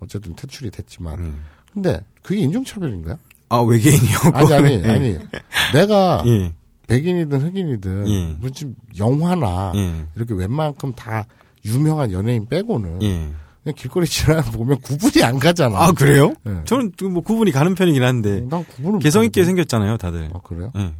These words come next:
Speaker 1: 그래서 난 흑인들 다 똑같이 생기고 백인들 다 똑같이
Speaker 2: 아,
Speaker 1: 생기고
Speaker 2: 그래요? 예.
Speaker 1: 웬만하면 다 똑같이 생긴
Speaker 2: 음.
Speaker 1: 것 같은데. 이게 이렇게 얘기하면 인종차별인가?
Speaker 2: 어.
Speaker 1: 그냥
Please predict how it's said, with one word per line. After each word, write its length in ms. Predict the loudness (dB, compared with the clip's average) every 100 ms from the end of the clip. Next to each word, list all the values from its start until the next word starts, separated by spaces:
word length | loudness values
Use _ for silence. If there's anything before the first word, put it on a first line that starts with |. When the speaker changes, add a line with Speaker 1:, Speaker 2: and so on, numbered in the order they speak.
| -12
Speaker 1:
그래서 200 | -12 -12 -14 -20 _ -14
난 100 | -10
흑인들 340 | -4 -4 -6
다 120 | -10
똑같이 340 | -12 -8 -8 -4
생기고 360 | -6 -6 -8
백인들 420 | 0 2 4 2
다 100 | 0
똑같이 400 | -10 -8 -10 -2
Speaker 2:
아, 120 | 2 4
Speaker 1:
생기고 100 | 4 4
Speaker 2:
그래요? 240 | 4 4 2
예. 40 |
Speaker 1:
웬만하면 420 | 0 2 0 0 -4
다 100 | -8
똑같이 360 | -8 -12 -10
생긴 260 | -6 -4 -4
Speaker 2:
음. 60 | -6
Speaker 1:
것 60 | -10
같은데. 520 | -10 -10 -6 -6 -8 -16 _ _ _ _
이게 120 | -6 -2
이렇게 280 | -2 -4
얘기하면 240 | -2 -2 -4
인종차별인가? 600 | -6 -10 -10 -10 -10 -14
Speaker 2:
어. 420 | -12 -12 -10 -12 -12
Speaker 1:
그냥 160 | -6 -6